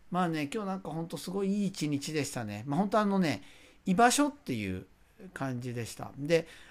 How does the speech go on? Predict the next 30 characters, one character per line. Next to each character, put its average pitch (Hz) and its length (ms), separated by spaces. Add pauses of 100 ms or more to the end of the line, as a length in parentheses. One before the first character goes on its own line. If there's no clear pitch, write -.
(200)
そ 202 140
こ 214 100
で 214 120
あ 208 40
の、 202 140
研 269 240
修 320 220
生 143 160
も 104 160
ね、 127 260 (240)
あ 170 100
の、 165 140 (100)
今 220 200
日 - 80
研 185 200
修 196 240
で 190 120
来 - 100
て 165 140
く 131 100
れ 113 140
た、 107 360 (220)
あ 135 80
の、 123 180
大 139 280
学 139 200
三 135 300
年 135 160
生 107 240
の、 95 320